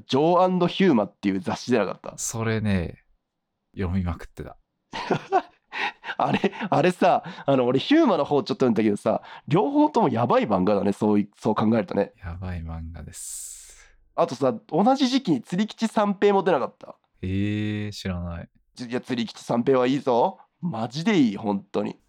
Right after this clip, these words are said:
Speaker 2: あ、そうなんだ。
Speaker 1: うん。あの、釣り吉三平の中で一番好きな話は、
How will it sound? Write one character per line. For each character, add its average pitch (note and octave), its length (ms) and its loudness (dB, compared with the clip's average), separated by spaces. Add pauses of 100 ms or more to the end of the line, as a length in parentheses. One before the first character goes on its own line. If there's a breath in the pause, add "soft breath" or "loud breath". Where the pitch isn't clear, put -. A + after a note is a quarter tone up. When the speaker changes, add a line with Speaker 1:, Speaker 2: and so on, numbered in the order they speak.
Speaker 2:
あ、 - 140 -20
そ - 180 -6
う F2+ 40 -4
な E2+ 80 -10
ん - 80 -12
だ。 - 220 -14 (560)
Speaker 1:
う G#2+ 100 -4
ん。 F#2+ 320 -4 (360)
あ C3+ 160 2
の、 B2+ 180 0
釣 D3+ 200 -6
り D#3+ 60 -8
吉 - 120 -20
三 E3+ 160 -2
平 E3+ 100 -4
の E3 60 -2
中 E3+ 180 0
で A#2+ 80 2
一 A#2 160 -4
番 D3 100 0
好 - 60 -10
き - 80 -2
な C#3+ 80 0
話 C#3 300 -2
は、 C#3 320 2